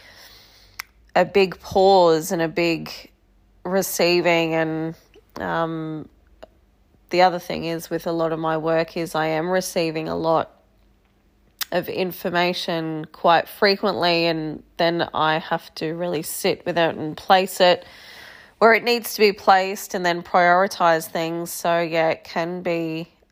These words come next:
um, a little bit difficult for me to show up, uh, regularly. Uh, but I do wanna make an effort to simplify things as much as I can so that I can be more consistent.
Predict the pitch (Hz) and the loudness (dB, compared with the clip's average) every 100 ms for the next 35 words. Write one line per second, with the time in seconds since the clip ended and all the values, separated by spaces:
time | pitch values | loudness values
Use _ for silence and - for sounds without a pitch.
0 | - - - 73 - - - 214 330 381 | -8 -6 -6 -8 -12 -4 0 2 2 0
1 | - 262 - - 226 - 202 190 180 175 | 0 -2 -2 0 0 0 -4 0 0 -2
2 | - 180 - 180 175 - - - - - | -6 -4 2 4 4 2 -10 -20 -20 -20
3 | - _ _ _ - 185 175 170 156 127 | -20 _ _ _ 2 4 6 4 2 -4
4 | 180 185 202 202 180 160 160 156 175 _ | 0 2 2 2 2 2 0 -4 -8 _
5 | _ - - 180 175 170 165 185 170 - | _ -14 -2 2 4 2 0 2 2 0
6 | - - - 208 190 214 240 233 190 175 | -10 0 2 2 2 0 2 0 0 -2
7 | - 170 170 - 156 - - - 180 170 | -2 -2 -2 -2 -6 -6 -12 -6 -2 -2
8 | 170 165 - 175 180 190 - 175 160 - | -4 -6 -6 -6 -4 -8 0 2 2 0
9 | 165 160 165 156 170 160 - 160 151 151 | -6 -6 -10 -10 -6 -6 -6 -4 -4 -4
10 | - 165 156 156 - 160 156 151 156 - | -6 -6 -6 -8 -4 -4 -2 -4 -6 -8
11 | 160 160 156 165 165 175 180 170 - 185 | -8 -6 -4 -2 -2 -4 -8 -10 -6 -6
12 | - 254 381 339 | -2 2 2 0